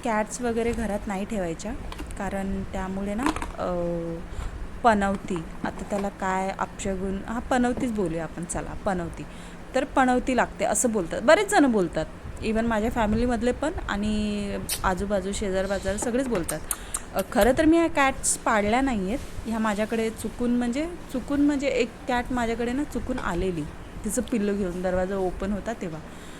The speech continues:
So हिवाळा होता आणि खूप जास्त थंडी होती, त्या कारणाने आम्ही तिला, अ, घरात ठेवलं मी आणि माझ्या हजबंडनी की ठीक आहे बाबा, अ, हिवाळा वगैरे आणि छोटे छोटे पिल्लं आहेत तर नको काढायला, एक, अ, चांगली भावना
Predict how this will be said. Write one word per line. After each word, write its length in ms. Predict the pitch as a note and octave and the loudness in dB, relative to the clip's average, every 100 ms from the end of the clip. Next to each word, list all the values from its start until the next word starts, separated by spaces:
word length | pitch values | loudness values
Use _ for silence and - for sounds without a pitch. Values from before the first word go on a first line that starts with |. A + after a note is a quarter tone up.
| - - - | -12 -10 -4
So 400 | A3 G#3+ G#3+ G#3+ G#3 - - - - | 0 2 2 2 -2 -6 -10 -10 -8
हिवाळा 380 | F#3+ A3+ A3 B3+ | 0 4 6 6
होता 260 | C4 - A#3+ | 4 2 0
आणि 360 | C4+ G#3 A3 A3 | 0 -2 -2 -4
खूप 160 | - B3 G#3 | -2 -2 0
जास्त 280 | G3+ - B3+ | -2 0 -2
थंडी 220 | B3+ G#3 A3 | 0 0 2
होती, 280 | G3 - D#4 - - - - | 0 -4 -6 -8 -14 -8 0
त्या 140 | G#3+ | 0
कारणाने 420 | A3 B3 B3 B3+ | 2 2 2 2
आम्ही 180 | B3+ B3+ B3 | 2 0 0
तिला, 280 | B3+ D4 F#4 E4+ | 0 0 -2 -6
अ, 480 | - G3 F#3+ F#3+ - F3 | -2 0 0 0 -4 -2
घरात 220 | A3 A#3 - | 0 0 0
ठेवलं 300 | D4+ A#3 D#3+ D#3+ | 2 2 2 -4
मी 140 | G3 G3 | -4 -2
आणि 160 | F#3 | -2
माझ्या 260 | F#3 F3 F3+ | -2 -2 -2
हजबंडनी 460 | E3+ D3+ D#3 D3+ D3+ - | -4 -2 -4 -4 -6 -6
की 200 | F#3+ F3+ F3 - | -2 -2 -2 -2
ठीक 120 | A#3 | 0
आहे 100 | A#3 | 0
बाबा, 240 | G#3 E3+ | 0 0
अ, 260 | B3+ G#2+ E3+ | -2 -2 -2
हिवाळा 380 | G3 F#3+ F#3 F#3+ | 0 2 2 0
वगैरे 380 | F#3 F3 G3 | 0 0 -2
आणि 220 | C4+ G#3+ A3 - | -2 -2 -4 -2
छोटे 160 | F#3+ | -2
छोटे 180 | G#3 G#3 - | -2 -2 -2
पिल्लं 220 | G#3 G3 | -2 -2
आहेत 240 | G#3+ - | -4 -4
तर 180 | G#3 G#3 G#3+ - - - | -4 -2 -4 -4 -4 0
नको 200 | D4+ D#4 | 4 6
काढायला, 440 | D4 G3+ E3+ D#3+ D#3+ D#3+ - - - | 6 4 4 2 -2 -4 -4 -2 0
एक, 300 | G#3 - G#3 | 0 2 4
अ, 260 | G3 F#3+ F#3 - - | 4 4 2 0 0
चांगली 420 | G#3+ G3 G3+ G#3 | 0 2 2 2
भावना 400 | G3+ F#3 F3+ F#3+ | 2 0 0 0